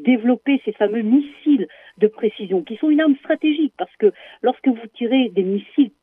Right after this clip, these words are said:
précis et que vous voulez toucher, euh, les tours, euh, azriéli de Tel Aviv ou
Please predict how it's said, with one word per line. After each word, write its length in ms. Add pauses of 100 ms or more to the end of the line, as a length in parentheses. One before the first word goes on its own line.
(100)
précis 560 (360)
et 60
que 140
vous 100
voulez 240
toucher, 520 (280)
euh, 80
les 140
tours, 440
euh, 180
azriéli 600
de 120
Tel 220
Aviv 480
ou 360